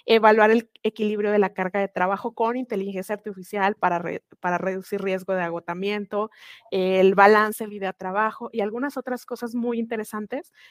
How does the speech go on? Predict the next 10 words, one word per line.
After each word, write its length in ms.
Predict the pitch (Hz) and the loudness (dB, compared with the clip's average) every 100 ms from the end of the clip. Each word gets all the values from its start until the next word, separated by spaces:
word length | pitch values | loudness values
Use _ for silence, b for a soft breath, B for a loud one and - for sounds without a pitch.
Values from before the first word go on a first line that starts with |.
| _ | _
que 80 | 208 | -6
está 240 | - 220 | 0 0
midiendo, 520 | 233 269 233 208 247 b b _ | 2 -2 -2 -4 -8 b b _
sobre 280 | - 240 240 | 0 0 2
todo 160 | 269 | 2
dando 260 | 277 269 294 | 4 2 -4
señales 460 | 294 240 220 233 | -4 0 0 2
de, 180 | 220 226 | 0 0
"Ah, 120 | 202 - | 0 -2
ah, 100 | - | -8